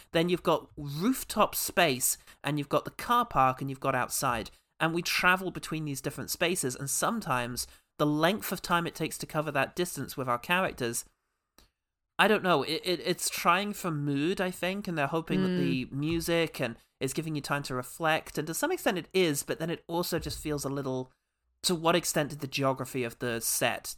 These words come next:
Speaker 1: deter-, uh, dictate this?
Speaker 2: Sure.
Speaker 1: Because it is a bit long in <laughs> places.
Speaker 2: Mm.
Speaker 1: It's a little bit frustrating. Um, but nevertheless, it's still, it's very visually striking.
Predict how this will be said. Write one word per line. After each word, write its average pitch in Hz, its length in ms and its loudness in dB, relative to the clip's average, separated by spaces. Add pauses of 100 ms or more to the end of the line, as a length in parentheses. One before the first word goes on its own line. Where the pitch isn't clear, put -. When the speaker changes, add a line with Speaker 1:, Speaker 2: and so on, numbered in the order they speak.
Speaker 1:
deter-, 120 420 -6
uh, 117 140 -2 (160)
dictate 127 460 -2
this? - 340 -12 (420)
Speaker 2:
Sure. 147 340 -2 (340)
Speaker 1:
Because 135 380 -2
it 139 100 -2
is 131 440 -2 (140)
a 135 80 -2
bit - 600 -2 (100)
long 131 420 0
in 175 160 0
<laughs> - 0 -
places. - 840 4
Speaker 2:
Mm. 170 240 4 (400)
Speaker 1:
It's - 260 2
a 143 40 0
little 135 260 -2
bit 120 260 -4
frustrating. - 600 -4 (540)
Um, 139 460 4 (580)
but 170 120 -8
nevertheless, 190 560 2
it's 151 180 -4
still, - 220 2
it's - 200 -4
very 175 420 6
visually 135 340 0
striking. 117 540 -2